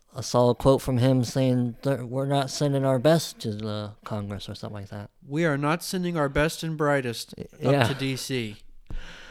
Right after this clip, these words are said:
Speaker 1: You heard
Speaker 2: Coming
Speaker 1: it first,
Speaker 2: from
Speaker 1: folks,
Speaker 2: one
Speaker 1: from
Speaker 2: of the dullest and dumbest in D C.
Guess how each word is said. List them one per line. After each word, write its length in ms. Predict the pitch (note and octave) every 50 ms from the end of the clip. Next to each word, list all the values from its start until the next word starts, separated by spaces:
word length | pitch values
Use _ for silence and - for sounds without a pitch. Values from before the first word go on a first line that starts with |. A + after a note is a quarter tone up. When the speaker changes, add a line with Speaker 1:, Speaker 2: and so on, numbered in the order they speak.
| - - - - -
Speaker 1:
You 180 | - C3 C#3+ C#3+
heard 140 | D#3 F3+ F#3
Speaker 2:
Coming 240 | G3+ - A3 A3 G#3
Speaker 1:
it 20 | F#3
first, 240 | G3 G3 F#3 F#3+ G3
Speaker 2:
from 120 | G3 F#3+
Speaker 1:
folks, 340 | E3+ D3+ D3 D3+ C#3+ D#3 E3+
Speaker 2:
one 180 | F3 F#3+ G3 G#3+
Speaker 1:
from 80 | G#3+
Speaker 2:
of 100 | G#3 F3+
the 160 | F3 F3 D#3 C#3+ C#3 - -
dullest 560 | - E3+ F3 F#3 G3+ G#3 G#3 G#3 F#3+ - - -
and 220 | F3 E3 D#3 D3 C3+
dumbest 600 | D#3+ E3 G3 G#3+ F#3 D3+ D3+ - - - - - - - - - -
in 240 | F#3+ G#3+ A#3 A#3+
D 220 | F3+ C#3 C3+ B2+ A#2+
C. 420 | - - - A#2+ G#2+ G#2+ G#2+ A2